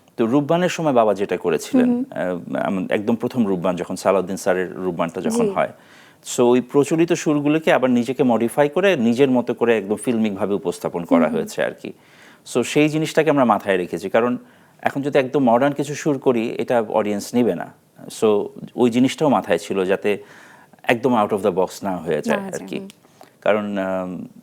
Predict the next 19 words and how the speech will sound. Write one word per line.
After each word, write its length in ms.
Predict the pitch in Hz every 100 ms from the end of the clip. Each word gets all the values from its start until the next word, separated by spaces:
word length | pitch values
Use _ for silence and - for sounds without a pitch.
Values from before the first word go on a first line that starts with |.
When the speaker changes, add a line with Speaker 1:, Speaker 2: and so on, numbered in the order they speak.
| - - -
Speaker 1:
so 200 | - -
this 200 | 98 120
is 120 | 131 110
what 100 | 95
it 140 | 87
is 300 | 85 87 -
আর 40 | 85 -
কি। 160 | 82 - _ _
Speaker 2:
বাহ। 180 | 190 170 -
এবার 180 | - 392
তাহলে 180 | 415 392
ঝটপট 480 | 247 254 247 349 359
কিছু 200 | 330 311
প্রশ্ন 280 | 240 240 247
করছি, 300 | 247 247 381
চটপট 400 | 254 - 269 240
উত্তর 240 | - 214
দিতে 260 | 170 156 175
হবে। 340 | 185 143 156